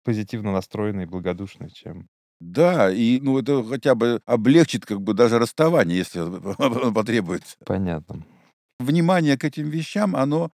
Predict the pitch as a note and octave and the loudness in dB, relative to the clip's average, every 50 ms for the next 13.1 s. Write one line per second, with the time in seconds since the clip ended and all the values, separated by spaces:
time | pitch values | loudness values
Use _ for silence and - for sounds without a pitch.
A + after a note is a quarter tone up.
0 | _ _ _ - D#3 D#3+ C#3 - C#3+ - - F#3 E3+ - - F#3+ F#3 B2 A2+ A2 | _ _ _ 0 0 0 0 -2 -10 -12 -8 -8 -8 -6 -2 -2 0 0 0 -2
1 | A2 - - F3 E3 D3+ D3 B2 - D3 F3 - - B2+ B2 - - C#3+ C3+ C3+ | -2 -4 -4 -4 -2 -4 -4 -2 -4 -4 -4 -2 -2 -2 -2 -2 -2 -2 -2 0
2 | E3+ F3+ D#3+ - - B2+ A#2+ G#2+ - - _ _ _ _ - A2 A2+ D3+ F3 E3 | 0 -2 -2 -4 -2 -2 -2 -2 -2 -6 _ _ _ _ -14 -4 0 2 2 2
3 | C#3 B2 - C3 B2+ B2+ A#2 G#2+ A2+ A#2 A#2 A#2+ C3+ B2 - - G#2+ F#2+ E2 - | 2 2 0 0 0 0 0 0 0 0 0 0 0 -2 -2 -4 -6 -6 -4 -6
4 | F#2+ F2+ - A2+ A2 A2+ G2+ - G2 G2 - - - C#3+ C#3+ C#3 C3+ A#2+ - G#2+ | -10 -6 0 2 2 2 2 0 -4 -10 -10 -6 -2 0 0 0 0 0 -2 -2
5 | G#2 G#2 G2+ F2+ - G2 F#2+ F#2+ G2 F#2 F#2 F2+ A#2 B2 C3 B2+ B2 - _ _ | -2 -2 -2 -4 -4 -6 -6 -6 -6 -6 -4 0 2 2 2 0 -2 -6 _ _
6 | _ _ _ - F2+ F2 F#2 G2 G#2 - - A#2+ B2+ C3+ B2+ G#2+ - A2 G#2+ G2 | _ _ _ -6 -6 -4 -2 -2 -4 -2 -2 -2 0 0 0 0 0 0 0 2
7 | F#2 E2+ - G2 G2 - - A2 G2+ G#2 A2+ B2+ C3+ A2+ F2 - _ _ _ _ | 0 0 -4 -8 -8 -6 -4 -4 -2 0 2 2 4 2 2 0 _ _ _ _
8 | _ - - - - C3 D#3 D3+ - G3+ D#3+ E3 D3+ B2 - - B2 A#2 A#2+ A#2 | _ -14 -12 -8 -6 -6 -6 -4 -4 -4 -2 -2 -2 -4 -4 -6 -6 -2 2 2
9 | G#2+ F#2+ D2+ C#2 C#2+ D2 - _ _ _ _ _ _ _ - F2+ F2 - - - | 2 2 0 -4 -10 -14 -14 _ _ _ _ _ _ _ -10 -8 -8 -8 -6 -6
10 | B2 G#2+ F2 - - B2+ B2+ C#3 A#2 G2+ B2+ C3+ C3 - - E3 D#3 C#3 G#2+ - | -6 -6 -6 -6 -4 -2 0 0 0 2 0 0 0 0 -2 0 0 0 0 -2
11 | - - F#2+ - - - - - - A2 G#2+ G2 F2 - G2 F#2+ A2 G#2+ - D3 | -6 -10 -12 -12 -16 -20 -14 -8 -4 0 0 0 0 -2 -4 -4 -4 -4 -4 -4
12 | C#3+ B2+ - A#2+ - - - A2 G#2+ G#2+ G2 - - - F#2+ E2+ E2 E2+ F2 F2 | -6 -6 -8 -12 -14 -10 -8 -6 -6 -6 -6 -8 -4 -2 -2 -2 -2 -2 -4 -6
13 | - | -8